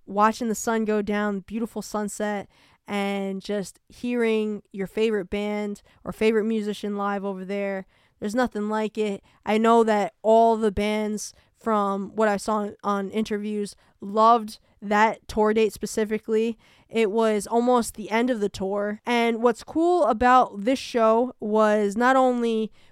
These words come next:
was it all these bands from the nineties, early two thousands, but they all hopped on stage together. The main headliner of the show was The Offspring.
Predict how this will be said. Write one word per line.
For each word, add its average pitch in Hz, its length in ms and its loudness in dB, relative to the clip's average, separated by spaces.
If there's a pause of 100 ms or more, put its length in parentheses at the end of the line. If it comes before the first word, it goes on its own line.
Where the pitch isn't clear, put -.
was 214 320 2
it 208 360 0 (640)
all 220 260 8
these 214 200 -2
bands 208 360 0
from 202 200 -2
the 202 80 -2
nineties, 208 540 -4
early 202 240 -2
two 208 160 -8
thousands, 196 520 -4 (300)
but 233 560 4 (440)
they 214 360 2
all 247 260 8
hopped 247 320 0
on 226 140 -2
stage 233 280 -6
together. 214 800 -2 (220)
The 220 140 -2
main 240 640 -2 (140)
headliner 220 540 0
of 202 80 -4
the 196 60 -4
show 202 520 -4 (340)
was 202 380 2
The 226 140 0
Offspring. 247 520 2